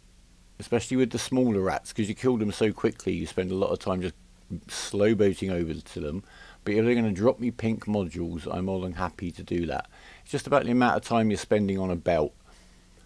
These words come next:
And there's nothing more frustrating than getting chased off a belt when you've killed the rat already.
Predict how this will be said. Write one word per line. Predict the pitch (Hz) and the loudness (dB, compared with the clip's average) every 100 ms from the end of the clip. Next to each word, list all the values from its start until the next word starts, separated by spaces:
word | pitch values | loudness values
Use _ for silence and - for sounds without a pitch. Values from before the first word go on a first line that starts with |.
| - - - - | -20 -20 -20 -12
And | 92 | -6
there's | 95 98 | -4 0
nothing | 113 107 | 0 2
more | 104 90 | 2 2
frustrating | 104 - 110 101 73 | -2 0 2 4 2
than | 82 | -2
getting | 87 71 80 | -2 -2 -2
chased | - 92 - | -2 -2 0
off | 98 - | -4 -4
a | |
belt | 76 76 76 | -2 0 0
when | 82 85 | -2 -4
you've | 80 | -6
killed | - - 95 85 | -6 0 0 0
the | - 82 | -4 -2
rat | 82 - | -2 -4
already. | 82 85 90 73 | -4 -2 -2 -4